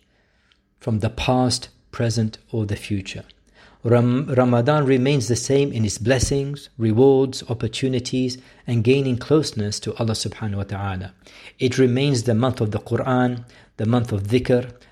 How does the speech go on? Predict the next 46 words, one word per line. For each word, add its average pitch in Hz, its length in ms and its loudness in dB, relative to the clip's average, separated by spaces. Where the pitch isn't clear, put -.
the 113 100 -2
month 120 240 0
of 104 80 -4
fasting, 123 720 -2
the 113 80 -2
month 120 240 0
of 107 100 -6
good 104 220 -2
deeds, 123 460 0
and 117 140 0
the 113 80 2
month 123 300 2
in 117 200 0
which 123 260 2
the 113 80 -2
shayateen 123 640 -2
are 110 100 -2
chained 139 360 -2
and 113 140 0
the 110 60 2
doors 120 260 2
of 110 180 -2
Jannah 147 540 2
are 117 100 -2
wide 107 260 -2
open. 101 360 -8
Ramadan 123 480 2
remains 131 800 2
the 120 120 0
month 117 360 0
in 117 140 -4
which 123 220 0
we 113 100 0
have 110 220 -2
the 110 80 -2
special - 380 -4
night, 104 300 0
Laylatul 120 440 2
Qadr, 107 380 0
that - 180 -4
is 98 120 -2
better 127 340 -2
than 110 240 0
a 104 80 0
thousand 113 540 0
months. 95 480 -6